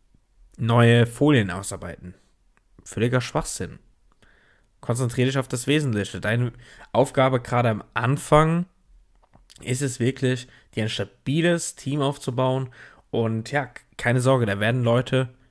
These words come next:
wegbrechen. Wo du, oder du wirst von Leuten enttäuscht sein, ja?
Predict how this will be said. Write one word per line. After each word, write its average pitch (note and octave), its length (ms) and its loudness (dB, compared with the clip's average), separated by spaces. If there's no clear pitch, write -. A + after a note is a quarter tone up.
wegbrechen. - 760 -2
Wo A2 240 0
du, A2 140 -6
oder A2+ 160 2
du A#2 140 -4
wirst A#2+ 180 0
von B2 100 0
Leuten A#2+ 240 2
enttäuscht B2 420 0
sein, F#2 320 -6
ja? A#2 240 -4